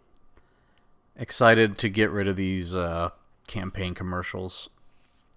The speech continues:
I know that's, like, such a generic thing to say after an election. Here's why I don't like 'em. I don't like 'em because they're effective. However,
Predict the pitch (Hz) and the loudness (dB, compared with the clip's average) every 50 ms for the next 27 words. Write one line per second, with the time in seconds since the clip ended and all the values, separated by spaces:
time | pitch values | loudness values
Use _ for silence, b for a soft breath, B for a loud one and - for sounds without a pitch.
0 | _ - 127 131 127 135 139 139 131 117 - 135 120 101 - - 120 113 101 - | _ -2 2 4 6 6 8 8 6 6 6 4 4 4 2 0 0 2 2 0
1 | 101 90 90 101 98 98 98 98 104 104 - - - - 98 98 98 90 87 - | -2 -2 -2 0 2 4 6 6 4 4 2 -4 -4 -2 -2 -2 -2 -4 -4 -4
2 | - 98 98 98 95 - - 104 95 90 87 92 98 - - - 110 104 101 92 | 0 2 2 2 2 0 -2 -4 -4 -2 0 0 -2 -2 -4 -4 -2 -2 -2 -4
3 | - b b b b b b b b b b b b - 226 269 247 240 175 131 | -6 b b b b b b b b b b b b 2 2 4 6 6 6 8
4 | 120 113 110 104 95 90 85 85 87 - - 87 80 - - - - - - 127 | 10 10 8 8 6 4 -2 -4 -8 -8 -8 -10 -12 -12 -16 -20 -20 -2 4 8
5 | 151 202 269 285 254 180 156 160 156 - 190 180 175 151 151 123 - - - 143 | 8 10 10 10 10 10 10 8 8 6 4 2 2 2 -2 -4 -4 0 4 6
6 | 139 135 131 127 123 - - - - - - - 120 123 117 107 95 - - - | 6 8 6 4 2 -2 -6 -12 -16 -20 -14 -4 0 2 2 2 2 0 2 2
7 | 110 - - - - - 50 - - - - - - - - - _ _ _ _ | 2 2 0 -4 -10 -10 -10 -10 -14 -18 -20 -20 -20 -20 -20 -20 _ _ _ _
8 | _ _ _ - - _ - - _ _ _ - - - - - - - 151 170 | _ _ _ -20 -20 _ -18 -18 _ _ _ -20 -20 -18 -14 -12 -2 4 8 8
9 | 175 175 214 254 269 143 120 92 78 76 101 - | 10 12 12 12 12 10 8 4 0 -2 -6 -8